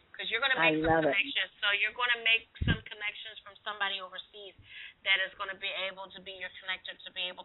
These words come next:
Speaker 1: to go into these third, what we call third world countries, or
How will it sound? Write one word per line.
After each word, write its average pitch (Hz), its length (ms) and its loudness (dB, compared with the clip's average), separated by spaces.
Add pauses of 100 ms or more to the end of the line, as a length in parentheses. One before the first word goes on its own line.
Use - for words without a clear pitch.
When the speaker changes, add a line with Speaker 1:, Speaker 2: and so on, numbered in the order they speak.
Speaker 1:
to 185 80 -18
go 185 400 0 (400)
into 196 320 -4
these 180 240 -10
third, 190 400 4
what 185 140 -4
we 180 100 -6
call 175 220 -2
third 185 260 0
world 175 240 -4
countries, 185 540 -2
or 170 180 -2